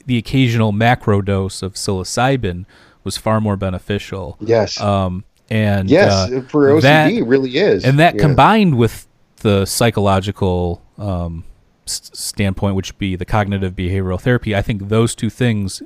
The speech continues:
Speaker 1: hand to hand, um, worked,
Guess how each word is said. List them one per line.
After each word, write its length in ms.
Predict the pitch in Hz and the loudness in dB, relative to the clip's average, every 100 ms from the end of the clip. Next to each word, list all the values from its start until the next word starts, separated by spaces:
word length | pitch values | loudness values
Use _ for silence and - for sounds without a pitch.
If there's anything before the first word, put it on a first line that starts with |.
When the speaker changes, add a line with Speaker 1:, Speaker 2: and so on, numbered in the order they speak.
| - | -8
Speaker 1:
hand 240 | 123 104 | -4 -4
to 40 | 98 | -2
hand, 420 | 127 113 95 95 - - - - | -2 -2 -4 -8 -18 -20 -20 -12
um, 440 | 98 92 90 85 - _ _ - - - - | -8 -6 -6 -10 -16 _ _ -18 -14 -14 -6
worked, 540 | 110 110 107 - - | 2 2 2 -2 -20